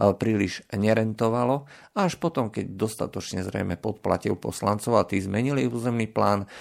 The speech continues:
naraz sa, e, z niekoľko poschodovej budovy, e, stal taký mini mrakodrap, na ktorom už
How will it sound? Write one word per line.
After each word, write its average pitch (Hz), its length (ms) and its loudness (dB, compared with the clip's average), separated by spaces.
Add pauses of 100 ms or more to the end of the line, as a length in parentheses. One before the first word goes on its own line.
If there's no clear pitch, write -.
(180)
naraz 90 360 2
sa, 87 240 0
e, 92 160 -6 (240)
z 95 80 -12 (160)
niekoľko 95 680 0
poschodovej 98 560 -2
budovy, 104 480 -4
e, - 20 -20 (600)
stal 98 560 -2
taký - 280 -10
mini 120 240 -2
mrakodrap, 104 920 -2
na 175 120 -4
ktorom 165 360 -6
už - 160 -12